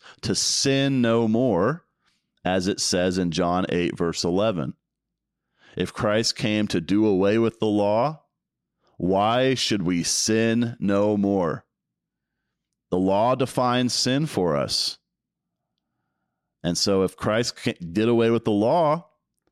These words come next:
then sin doesn't matter either,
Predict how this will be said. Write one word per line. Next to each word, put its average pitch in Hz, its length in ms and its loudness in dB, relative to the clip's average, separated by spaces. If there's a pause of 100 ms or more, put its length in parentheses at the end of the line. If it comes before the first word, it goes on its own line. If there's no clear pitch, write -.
(800)
then 110 260 -2
sin 135 600 -2 (120)
doesn't 98 400 0
matter 98 360 0
either, 120 420 0